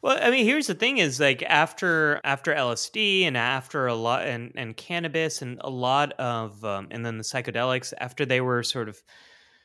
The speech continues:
rated as these controlled substances, these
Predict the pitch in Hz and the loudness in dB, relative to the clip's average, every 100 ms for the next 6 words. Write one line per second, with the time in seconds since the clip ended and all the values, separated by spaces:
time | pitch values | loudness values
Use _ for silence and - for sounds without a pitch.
0 | _ _ - 110 120 190 175 110 104 104 | _ _ -10 -2 0 2 2 2 2 -4
1 | 131 - 127 123 120 120 123 - 117 113 | -10 -4 0 2 2 -2 -6 -8 -8 -6
2 | - - 123 - 127 123 - - 127 151 | -8 -8 -10 -4 -2 -2 -2 -2 -2 -4
3 | - 147 123 87 85 90 - 98 - | -8 -8 -8 -8 -10 -12 -12 -12 -12